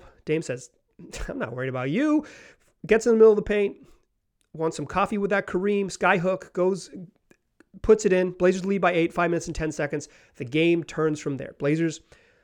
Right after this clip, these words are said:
over the final five minutes and ten seconds, following that Damian Lillard basket, go one of nine from the floor. oh of six from three, and they commit four turnovers. Three turnovers with,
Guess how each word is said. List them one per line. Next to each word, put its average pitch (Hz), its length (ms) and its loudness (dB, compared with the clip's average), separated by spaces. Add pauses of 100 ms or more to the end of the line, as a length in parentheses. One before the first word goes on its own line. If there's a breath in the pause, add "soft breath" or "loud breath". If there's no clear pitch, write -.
(300 soft breath)
over 160 160 2
the 170 60 2
final 165 320 4
five 170 220 4
minutes 170 160 -2
and 165 80 -4
ten 156 120 -6
seconds, 143 320 -10
following 160 420 0
that 160 120 -2
Damian 156 260 -2
Lillard 147 220 0
basket, 139 360 -6
go 131 120 -2
one 127 380 0
of 214 140 2
nine 202 320 2
from 208 200 -2
the 208 80 0
floor. - 400 -6 (460)
oh 180 160 10
of 220 120 10
six - 260 -2
from 196 160 -6
three, 151 280 -4
and 127 80 -6
they 135 80 -4
commit 131 300 -2
four 180 360 -2
turnovers. - 540 -8
Three 180 260 0
turnovers 214 440 6
with, 180 300 -4